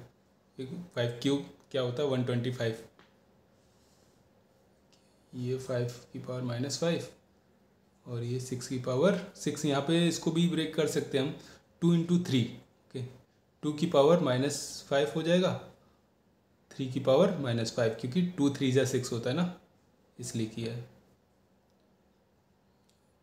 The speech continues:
अब आगे बढ़ते हैं, देखिए, base common करना है,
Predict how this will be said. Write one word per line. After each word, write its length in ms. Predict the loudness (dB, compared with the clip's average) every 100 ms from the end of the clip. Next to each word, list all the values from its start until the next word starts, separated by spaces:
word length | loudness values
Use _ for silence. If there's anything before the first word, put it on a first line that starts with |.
| -14
अब 140 | -8 -4
आगे 240 | -2 0
बढ़ते 320 | 0 -2 -6
हैं, 400 | -6 -4 -8 -10 _ _ _ _ _ _ -10
देखिए, 420 | -4 -2 -4 -6 -14 _ _ _ _ _ _ _ _ -4
base 260 | 2 2 4
common 280 | 2 2 2
करना 240 | 4 2
है, 240 | 0 -6